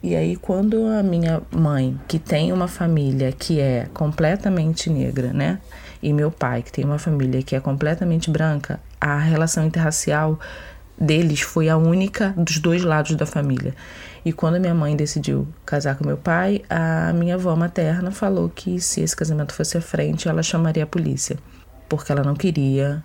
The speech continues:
que meu pai casasse com uma mulher negra. A gente tá falando da década de setenta, né?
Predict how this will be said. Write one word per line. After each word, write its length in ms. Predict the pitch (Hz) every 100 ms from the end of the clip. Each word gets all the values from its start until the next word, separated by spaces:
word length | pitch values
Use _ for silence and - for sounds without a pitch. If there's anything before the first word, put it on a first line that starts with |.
| - -
que 80 | -
meu 120 | 151
pai 180 | 151 135
casasse 420 | 135 139 135 135
com 120 | -
uma 120 | 143 143
mulher 300 | 139 143 160
negra. 380 | 131 131 135 - -
A 60 |
gente 160 | 143 -
tá 100 | 143
falando 440 | - 143 139 143
da 100 | 147
década 360 | 147 143 143 143
de 120 | 139
setenta, 720 | - 165 - 143 135 135 -
né? 260 | 135 143 156